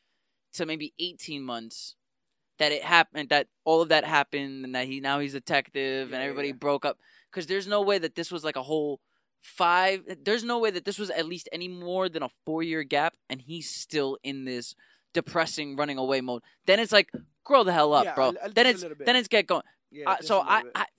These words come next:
Speaker 1: for my own actual enjoyment of this show, I have to believe that it's anywhere from one to two years that
Speaker 2: Yeah.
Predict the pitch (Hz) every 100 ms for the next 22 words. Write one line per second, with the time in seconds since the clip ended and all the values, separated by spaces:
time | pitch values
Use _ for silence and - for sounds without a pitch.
0 | - 208 226 226 - 190 220 233 - 202
1 | - 233 220 165 180 160 151 180 196 185
2 | 165 165 160 - 175 202 - _ - 165
3 | 165 165 - 151 151 160 147 135 - -
4 | 151 147 147 139 131 135 139 - - 139
5 | 123 123 113 113 117 110 _ _ _ _
6 | _ _ _ 117